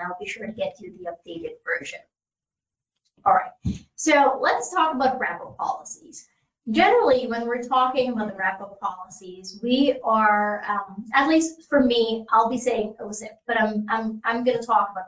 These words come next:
wrap-ups in general. I tend to focus on O sips because most of the clients I work with are O sip clients,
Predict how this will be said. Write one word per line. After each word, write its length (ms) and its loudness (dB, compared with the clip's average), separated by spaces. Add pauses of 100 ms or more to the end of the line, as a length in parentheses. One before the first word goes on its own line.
wrap-ups 440 -12
in 200 -18
general. 540 -14 (520)
I 300 6
tend 220 -2
to 60 -10
focus 280 0
on 120 -8
O 120 -4
sips 320 -8
because 560 0
most 300 0
of 80 -6
the 60 -12
clients 520 -4
I 180 -2
work 240 -12
with 320 -8
are 320 0
O 120 -10
sip 240 -14
clients, 640 -6